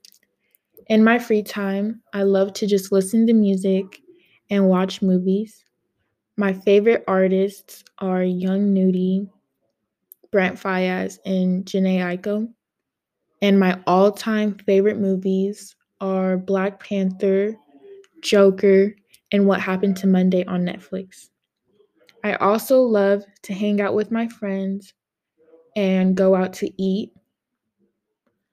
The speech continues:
Another thing that I love to do is learn about astrology. For me, it just helps everything about the world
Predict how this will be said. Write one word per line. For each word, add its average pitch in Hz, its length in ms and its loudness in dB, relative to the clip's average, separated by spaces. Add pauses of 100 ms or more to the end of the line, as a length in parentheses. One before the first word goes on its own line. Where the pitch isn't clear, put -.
(420)
Another 208 400 4
thing 220 380 2
that 202 140 2
I 196 80 4
love 190 300 2
to - 120 -12
do 202 240 -2
is 190 260 -4
learn 196 340 -4
about 190 340 -4
astrology. 202 760 -8 (1120)
For 220 160 4
me, 208 400 0 (720)
it 214 160 2
just 214 200 2
helps 202 420 -2
everything 214 420 0
about 185 260 -2
the 196 80 -2
world 185 480 -2